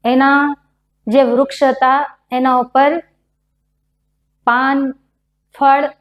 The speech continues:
અને ફૂલ લાગતા નહોતા. પણ જ્યારે ભગવાન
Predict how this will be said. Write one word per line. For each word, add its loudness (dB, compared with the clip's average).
અને -4
ફૂલ 0
લાગતા 2
નહોતા. -6
પણ 0
જ્યારે 0
ભગવાન -2